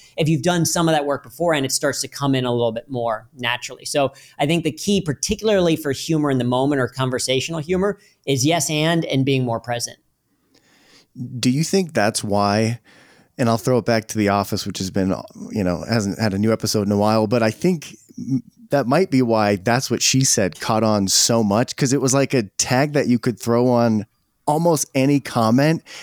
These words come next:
Speaker 1: Mm-hmm.
Speaker 2: and it sounded stupid, and it would, it would get a laugh. And I think it, that's, there's a lot, there's other things like that, um, and I can't think of them off the top of my head.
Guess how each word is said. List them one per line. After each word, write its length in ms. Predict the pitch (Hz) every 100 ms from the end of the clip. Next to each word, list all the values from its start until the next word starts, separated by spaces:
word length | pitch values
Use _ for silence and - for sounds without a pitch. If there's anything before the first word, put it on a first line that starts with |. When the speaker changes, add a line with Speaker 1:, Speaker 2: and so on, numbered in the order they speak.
| -
Speaker 1:
Mm-hmm. 140 | 139 139
Speaker 2:
and 140 | 135
it 160 | 127 -
sounded 360 | 147 147 139
stupid, 580 | - - 131 131 165 170
and 180 | 135 127
it 60 |
would, 360 | 123 110 110 123 -
it 60 | 139
would 160 | 123
get 140 | 147 120
a 40 |
laugh. 560 | 104 117 87 - - - -
And 100 | 117
I 60 |
think 260 | 107 147 135
it, 140 | 120
that's, 280 | 120 123 - - - - -
there's 160 | 135
a 60 | 135
lot, 160 | 135
there's 200 | 131 127
other 160 | 139 135
things 280 | - 123 110
like 260 | 110 104
that, 260 | 113 101 95 -
um, 460 | 107 98 92 87 - _ _ _ _ _ _ _ -
and 80 | 123
I 60 |
can't 220 | - 120
think 180 | 127 123
of 60 | 110
them 80 | 104
off 100 | -
the 60 |
top 160 | 113 107
of 60 |
my 120 | 101 95
head. 240 | 113